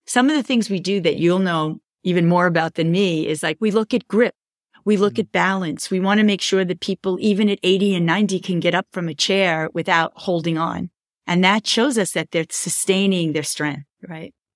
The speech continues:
Speaker 1: Once that happens, we're able to work with them on a path of year to year getting better and stronger and stronger. And it's not a New Year's resolution.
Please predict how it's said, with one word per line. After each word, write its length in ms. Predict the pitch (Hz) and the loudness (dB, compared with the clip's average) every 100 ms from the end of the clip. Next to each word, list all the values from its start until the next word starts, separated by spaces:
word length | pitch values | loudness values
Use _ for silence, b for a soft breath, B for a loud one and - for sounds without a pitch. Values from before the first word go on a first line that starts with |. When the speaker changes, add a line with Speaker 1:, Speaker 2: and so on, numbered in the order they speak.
| _ _ _ _ _ _ _ - | _ _ _ _ _ _ _ -2
Speaker 1:
Once 360 | 202 240 302 | 2 4 2
that 160 | 349 302 | 0 0
happens, 640 | 233 240 - 185 160 170 | 0 0 0 -2 -2 -4
we're 140 | 196 - | -4 0
able 360 | 185 220 247 | 2 2 0
to 240 | 220 - 180 | -2 -4 -4
work 340 | 151 180 226 - | -2 -2 -2 -4
with 240 | 208 214 - | -4 -2 -2
them 400 | 175 147 151 - | -2 -2 -6 -6
on 160 | 160 165 | -4 -4
a 60 | |
path 480 | - 180 160 160 - | -6 -4 -2 -2 -6
of 280 | 160 156 147 _ _ _ _ | -8 -8 -10 _ _ _ _
year 280 | 175 196 202 | 2 4 4
to 80 | 202 | 2
year 280 | 180 180 | 0 0
getting 340 | 165 170 156 151 | 0 -2 -2 -4
better 380 | 147 160 170 - | -2 0 0 0
and 160 | 156 | -4
stronger 320 | - 160 156 160 | -4 -4 -4 -6
and 140 | 151 | -8
stronger. 360 | - 143 151 170 | -8 -8 -6 -4
And 160 | 165 | -2
it's 180 | 175 - | -2 0
not 180 | 226 254 | 0 2
a 60 | |
New 180 | 233 190 | 2 2
Year's 560 | 185 175 170 160 160 - | 2 2 2 2 -2 -6
resolution. 800 | - 165 151 151 220 - 151 147 | -2 -2 -2 0 0 2 -2 -4